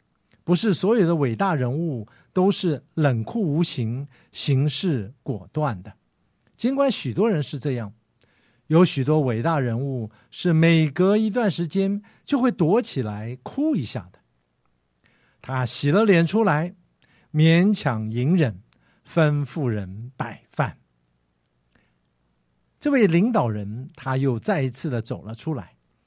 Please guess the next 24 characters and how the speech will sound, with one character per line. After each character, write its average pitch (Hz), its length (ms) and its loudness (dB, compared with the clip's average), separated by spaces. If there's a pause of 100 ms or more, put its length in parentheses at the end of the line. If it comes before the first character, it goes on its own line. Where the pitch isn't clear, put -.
(280)
这 294 140 2
就 233 140 0
是 185 100 -2
大 202 160 0
家 190 140 0
所 120 220 -6
能 110 160 -6
够 143 140 -6
看 135 340 -6
到 135 140 -4
的 104 100 -10
场 107 400 -10
景。 - 160 -18 (840)
一 240 100 -4
般 302 120 4
人 214 160 6
认 233 120 4
为 185 100 4
领 190 180 2
导 156 140 0
人 120 320 -4 (200)
应 214 200 4
该 214 160 4
有 110 480 0